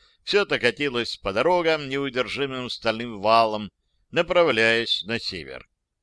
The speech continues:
Сотник немало удивился, увидев подобное. Он не мог даже предположить,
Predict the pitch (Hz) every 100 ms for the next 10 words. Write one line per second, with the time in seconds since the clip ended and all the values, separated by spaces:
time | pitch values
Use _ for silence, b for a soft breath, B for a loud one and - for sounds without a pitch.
0 | _ _ _ _ - 165 165 160 123 160
1 | 151 143 143 139 151 139 110 - 123 127
2 | 113 107 - 135 117 73 69 64 _ _
3 | _ _ _ 104 123 147 165 160 147 143
4 | 139 - 135 - - 120 123 107 175 151
5 | -